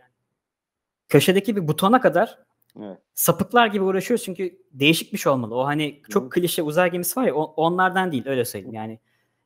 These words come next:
Speaker 1: bir kere zaten gemi Neo Human'lara ait. Neo Human'ların teknolojisi çok farklı. O yüzden böyle genelde insan işte bilim kurgu, işte insan uzay gemisi, büyük capital ship carrier, öyle bir şey değil, öyle bir şey gelmesin gözünüze. Çok farklı bir şey yapıyoruz.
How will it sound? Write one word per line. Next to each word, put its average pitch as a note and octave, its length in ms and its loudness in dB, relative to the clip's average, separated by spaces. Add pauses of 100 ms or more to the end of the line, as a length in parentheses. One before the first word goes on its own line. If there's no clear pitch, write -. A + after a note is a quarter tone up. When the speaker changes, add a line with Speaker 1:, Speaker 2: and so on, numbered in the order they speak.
(100)
Speaker 1:
bir - 60 -14
kere F3+ 160 8
zaten G3+ 380 4
gemi D#3 400 -2
Neo D3 280 -2
Human'lara E3 340 -2
ait. A2+ 180 0
Neo C#3 200 -2
Human'ların D#3 360 -4
teknolojisi D3+ 380 -6
çok - 180 -6
farklı. C#3+ 440 0 (640)
O C#3 140 8
yüzden D#3 240 2
böyle D3+ 220 -2 (280)
genelde D#3 380 4
insan D#3 280 0
işte C#3+ 240 -8
bilim D3 200 -2
kurgu, D3 520 -2
işte - 220 -8
insan C#3+ 400 0
uzay C#3 260 2
gemisi, A#2+ 220 -6
büyük B2 220 -4
capital C3+ 300 -2
ship - 220 -12
carrier, B2 340 -2
öyle D3+ 240 0
bir D3+ 60 -6
şey D#3 180 -2
değil, D3+ 160 -2
öyle C#3 140 0
bir C#3+ 60 -10
şey D3+ 120 -6
gelmesin D3+ 380 0
gözünüze. G#2+ 220 -8
Çok - 220 -4
farklı C#3 240 0
bir - 60 -12
şey F#3 120 -2
yapıyoruz. F#3+ 380 -2